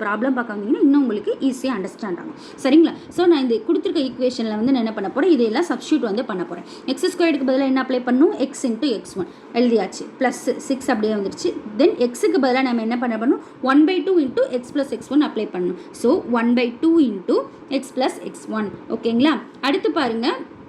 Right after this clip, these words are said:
ஃபோர் அப்படியே எழுதிட்டேன். அடுத்து இந்த ஒய் டேர்முக்கு பதிலா நம்ம என்ன அப்ளை பண்ணணும், one by two into y plus y one அப்ளை பண்ணணும். So, one by two into y plus y one. Then plus five வந்து அப்படியே இருக்கும், equal to zero. சரிங்களா? இப்போ நம்ம வந்து சிம்பிளிஃபை பண்ணுவோம்.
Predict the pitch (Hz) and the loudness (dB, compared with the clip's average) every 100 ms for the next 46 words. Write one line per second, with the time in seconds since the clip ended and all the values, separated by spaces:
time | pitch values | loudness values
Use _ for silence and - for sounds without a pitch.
0 | - - - - - 339 339 233 247 233 | -20 -20 -20 -8 0 2 2 2 2 2
1 | 196 220 339 262 285 415 330 254 262 349 | 0 2 2 2 0 4 4 4 2 2
2 | 381 330 262 262 277 262 247 247 240 233 | 4 4 4 0 2 2 0 -2 -4 -4
3 | 233 247 415 262 262 320 320 359 349 247 | -2 0 4 4 4 2 2 2 2 2
4 | 240 403 247 247 262 269 226 208 214 311 | 0 0 0 -2 -4 -4 -2 0 2 2
5 | - 202 185 180 180 - - - 240 381 | 2 -6 -2 -4 -4 -10 -12 0 2 2
6 | 220 214 220 220 214 285 294 226 196 - | 0 -2 0 -2 0 2 4 4 0 0
7 | 381 440 220 214 208 208 226 269 330 214 | 0 0 -2 0 0 -2 -2 -2 -2 -6
8 | 196 190 175 196 208 - - 294 466 381 | -4 -2 -2 -2 -4 -8 -8 -2 0 2
9 | 247 240 - 277 359 247 262 330 - 226 | 0 0 -2 2 4 2 0 0 -2 -2
10 | 220 202 190 262 - - 269 - 226 208 | 0 0 0 0 0 -2 -4 -4 -4 -2
11 | 196 - 523 - 208 180 190 180 170 220 | 0 2 0 -2 -8 -8 -6 -4 0 2
12 | 190 - - - - 277 403 311 - - | 0 -4 -16 -12 0 6 6 6 0 -8
13 | - 302 359 302 339 320 294 330 240 233 | -4 2 4 4 4 2 2 2 0 -2
14 | 202 | -2